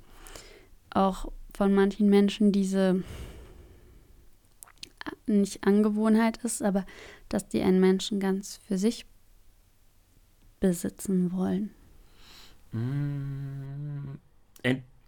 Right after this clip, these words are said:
Speaker 2: ja, entweder das oder vielleicht auch eine gewisse Art von Narzissmus. Also quasi den anderen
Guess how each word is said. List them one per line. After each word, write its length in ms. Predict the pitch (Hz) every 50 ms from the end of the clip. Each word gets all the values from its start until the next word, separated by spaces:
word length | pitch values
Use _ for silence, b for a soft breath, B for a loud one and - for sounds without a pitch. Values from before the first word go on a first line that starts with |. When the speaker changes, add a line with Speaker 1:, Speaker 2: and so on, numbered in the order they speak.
| - - -
Speaker 2:
ja, 540 | 117 110 107 120 131 143 170 220 262 - -
entweder 540 | - 123 147 147 - - 143 139 135 127 113
das 400 | - - 123 151 190 - - - b b b b b b b _ - -
oder 220 | 123 127 131 127
vielleicht 340 | 127 - 120 131 127 - -
auch 100 | - 117
eine 140 | 123 131 120
gewisse 680 | 120 127 113 110 123 127 127 - - 139 131 127 - -
Art 180 | 113 123 127
von 260 | - - - 131 123
Narzissmus. 800 | 120 117 113 113 - - - 147 - - - 90 85 82 - - - B B B B B
Also 180 | 104 104 107 110
quasi 600 | - - - 107 110 117 123 123 120 117 113 113
den 680 | - 107 104 104 104 104 104 104 101 101 101 101 101 101
anderen 640 | - - 110 123 131 131 123 123 120 120 123 120